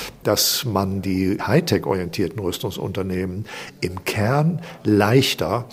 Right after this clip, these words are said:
in die zivile Welt überführen könnte. Die würden ja auch, je nachdem,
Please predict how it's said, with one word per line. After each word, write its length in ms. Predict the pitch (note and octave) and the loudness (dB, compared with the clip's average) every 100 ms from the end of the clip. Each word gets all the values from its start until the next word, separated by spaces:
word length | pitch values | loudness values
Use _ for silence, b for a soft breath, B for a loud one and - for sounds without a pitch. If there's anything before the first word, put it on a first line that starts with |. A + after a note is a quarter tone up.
| B B - | B B -2
in 220 | A#2+ G#2+ | 0 2
die 180 | G2+ - | 0 0
zivile 480 | - - G#2 A2 | 0 2 4 4
Welt 220 | G2 F#2+ F#2 | 2 0 -2
überführen 500 | A2+ - D3 F#2+ - | -2 0 2 2 0
könnte. 320 | - E2 - - - - B B B B - | -10 -10 -12 -16 -20 -20 B B B B -6
Die 300 | B2+ C3 G#2+ | 4 6 6
würden 340 | A2 B2 B2 A2 | 6 6 6 4
ja 140 | G2+ | 4
auch, 280 | G#2+ G2+ - | 6 4 4
je 180 | A2 A2+ | 2 4
nachdem, 560 | G2+ - G#2+ G#2+ G#2 | 2 0 0 0 -2